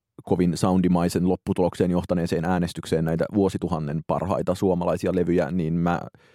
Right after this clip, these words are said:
laitoin Reginan Puutarha-trilogian ykköseksi ja tän Sannin levyn kakkoseksi. Ja mun mielestä niin kun paras peruste tälle on toki se, että mikä tässä podcastissa jo aiemmin mainittiin, että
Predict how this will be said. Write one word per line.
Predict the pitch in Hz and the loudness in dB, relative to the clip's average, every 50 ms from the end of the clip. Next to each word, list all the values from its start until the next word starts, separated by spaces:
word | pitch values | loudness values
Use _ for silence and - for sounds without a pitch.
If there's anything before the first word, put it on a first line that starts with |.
| _ _ _ _ _ _ _ _ _ _ - - | _ _ _ _ _ _ _ _ _ _ -10 -2
laitoin | - 95 90 87 95 90 87 | 0 2 2 2 2 2 2
Reginan | 101 101 101 95 87 85 78 - | 2 2 2 0 0 0 -2 0
Puutarha-trilogian | - 90 92 95 90 92 92 - 101 82 82 87 90 85 78 78 80 | 0 0 2 2 0 -2 -2 -4 -2 0 0 0 0 0 0 0 0
ykköseksi | 87 - _ - 95 85 82 60 - - - - | 0 -2 _ 0 -2 0 0 -2 -6 -6 -6 -4
ja | 76 71 - - _ _ _ _ _ _ _ _ _ _ _ _ _ - | -4 -4 -4 -6 _ _ _ _ _ _ _ _ _ _ _ _ _ -6
tän | - 90 82 80 | -4 -4 -4 -4
Sannin | 71 - 87 85 85 85 85 80 73 | -2 -2 0 2 2 2 2 2 0
levyn | 73 71 73 71 73 78 - | 0 0 0 0 -2 0 -2
kakkoseksi. | 85 82 - _ - 87 80 - - - - - _ _ _ _ _ _ - - 101 | -2 -2 -2 _ -4 -4 -2 -2 -4 -6 -8 -18 _ _ _ _ _ _ -20 -12 -6
Ja | 90 87 78 73 - _ _ _ _ - | -2 0 0 0 -2 _ _ _ _ -4
mun | 85 85 87 | -2 0 2
mielestä | 87 90 92 90 - 95 80 - | 2 2 0 0 0 0 0 2
niin | 90 90 | 0 0
kun | 82 92 85 82 - - - - _ _ _ _ _ _ _ _ _ _ _ _ _ _ _ _ _ _ _ _ _ _ _ _ _ _ _ - | 0 0 0 -2 -2 -6 -10 -18 _ _ _ _ _ _ _ _ _ _ _ _ _ _ _ _ _ _ _ _ _ _ _ _ _ _ _ -2
paras | 110 107 107 107 107 - - - | 0 2 2 2 0 -2 -2 0
peruste | - 98 98 101 - - - 92 _ - | 2 2 2 2 0 0 -4 -4 _ -2
tälle | 85 80 82 85 | 0 0 2 2
on | 80 85 87 82 | 0 0 0 0
toki | 104 92 - 87 82 | 0 0 0 0 -2
se, | - 82 82 | 0 0 -2
että | 80 - - - 76 - | -2 -4 -4 -4 -4 -2
mikä | 80 78 - 80 | -2 -2 -2 -2
tässä | 82 82 - - 85 | -4 -4 -6 -6 -4
podcastissa | - 87 85 - 90 - - 82 - | -4 -4 -2 -2 -4 -4 -4 -4 -2
jo | 82 | 0
aiemmin | 85 95 90 87 87 | 2 4 4 4 4
mainittiin, | 85 85 85 87 87 78 - - 73 69 67 | 2 2 2 2 0 -2 -4 -4 -4 -4 -4
että | 78 - - - | -4 -6 -4 -6